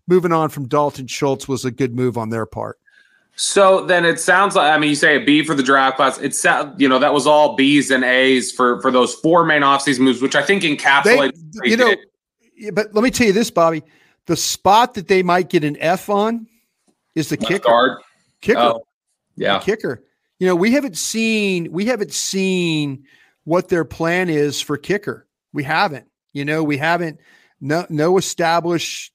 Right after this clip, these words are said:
Speaker 1: uh, veteran kicker has been added, or no college free agent guy that we don't know has not been added,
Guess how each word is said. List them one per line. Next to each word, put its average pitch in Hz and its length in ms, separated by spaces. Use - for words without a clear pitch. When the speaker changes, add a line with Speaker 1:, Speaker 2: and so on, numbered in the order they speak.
Speaker 1:
uh, 139 300
veteran 156 500
kicker 151 680
has 160 160
been 156 200
added, 160 600
or 156 320
no 151 600
college 165 520
free 156 240
agent 165 400
guy 135 300
that 131 160
we 131 120
don't 135 300
know 131 140
has 131 280
not 147 300
been 143 140
added, 151 580